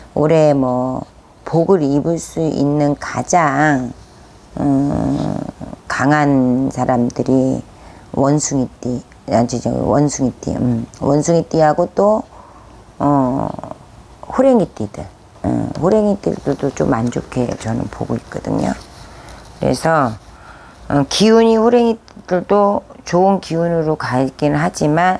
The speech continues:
아직 확 풀렸다고 볼 수가 없고, 우리가 뭐든지 이 기운에 움직임이 많잖아요. 그리고 또, 어, 참고로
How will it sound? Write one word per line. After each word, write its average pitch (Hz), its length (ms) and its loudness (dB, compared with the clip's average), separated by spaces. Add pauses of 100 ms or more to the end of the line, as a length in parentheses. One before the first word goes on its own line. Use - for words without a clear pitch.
아직 - 320 -4
확 - 960 -8
풀렸다고 208 680 0
볼 127 160 -8
수가 - 240 -8
없고, 113 360 -6 (460)
우리가 160 200 2
뭐든지 170 600 0
이 135 100 -2
기운에 147 960 2
움직임이 143 600 0
많잖아요. 117 640 -2 (380)
그리고 139 180 0
또, 175 320 0 (760)
어, 127 420 0
참고로 185 540 0